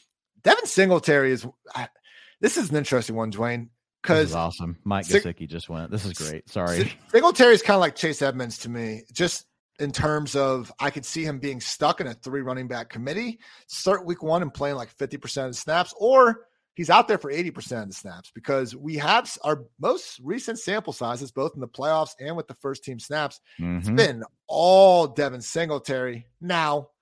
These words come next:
Speaker 1: we're out of camp. Like, w-, I, I think Zach Moss is gonna be annoying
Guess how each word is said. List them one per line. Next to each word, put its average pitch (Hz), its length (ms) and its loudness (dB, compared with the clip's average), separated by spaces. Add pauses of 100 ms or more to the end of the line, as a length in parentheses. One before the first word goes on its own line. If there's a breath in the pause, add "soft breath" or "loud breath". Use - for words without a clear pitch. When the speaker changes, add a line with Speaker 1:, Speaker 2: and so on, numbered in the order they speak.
(480)
Speaker 1:
we're 160 140 0
out 160 140 4
of 147 60 -6
camp. 135 280 -6
Like, 131 100 -6
w-, 139 140 -12 (340)
I, 240 400 4
I 208 100 2
think 220 180 0
Zach 180 260 4
Moss 165 220 2
is - 60 -16
gonna 156 120 -8
be 147 120 -4
annoying 170 480 -2